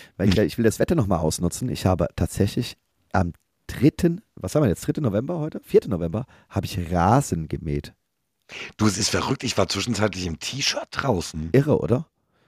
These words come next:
Speaker 1: Ich
Speaker 2: Also
Speaker 1: habe
Speaker 2: wirklich jetzt?
Speaker 1: ich habe im
Speaker 2: <laughs> Es
Speaker 1: T-Shirt
Speaker 2: gab im Oktober, <clears throat> Entschuldigung, Tage, da konnte man im T-Shirt rausgehen.
Speaker 1: Ja, ja. Und jetzt haben wir auch, also heute war so ein super sonniger Tag und dann habe ich eben im Bela noch ganz lang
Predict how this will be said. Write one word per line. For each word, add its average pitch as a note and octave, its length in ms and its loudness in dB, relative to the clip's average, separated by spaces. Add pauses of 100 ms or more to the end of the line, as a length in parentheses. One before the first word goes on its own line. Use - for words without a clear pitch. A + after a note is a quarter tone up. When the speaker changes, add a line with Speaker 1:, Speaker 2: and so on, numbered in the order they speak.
(100)
Speaker 1:
Ich - 40 -20
Speaker 2:
Also A#2+ 120 6
Speaker 1:
habe B2+ 100 6
Speaker 2:
wirklich - 260 -6
jetzt? - 200 -8 (160)
Speaker 1:
ich A2 180 -2
habe - 140 4
im C3 80 2
Speaker 2:
<laughs> - 20 0
Es F#3+ 60 0 (140)
Speaker 1:
T-Shirt - 80 0
Speaker 2:
gab G#3+ 140 4
im C3 120 -4
Oktober, B2+ 400 -6 (100)
<clears throat> - 300 -14
Entschuldigung, G2 400 2
Tage, A#2 400 0 (920)
da - 80 -4
konnte G2+ 220 2
man G2 120 2
im F#2 120 2
T-Shirt - 500 -2
rausgehen. E2+ 460 -2 (140)
Speaker 1:
Ja, G2 160 4
ja. A2+ 180 6 (520)
Und G2 100 2
jetzt G2+ 180 2
haben - 80 6
wir F#2+ 140 6
auch, F#3 180 2
also F#2+ 220 2
heute G2 180 4
war G2 100 6
so A2+ 140 0
ein B2+ 80 2
super - 380 0
sonniger A#2+ 360 2
Tag G2+ 360 2
und D3+ 80 2
dann A2 100 2
habe A2 140 -2
ich G2 60 -8
eben G#2 160 0
im G2+ 120 -2
Bela G2 240 -2
noch G#2+ 200 -4 (360)
ganz C3 480 -2
lang B2+ 460 0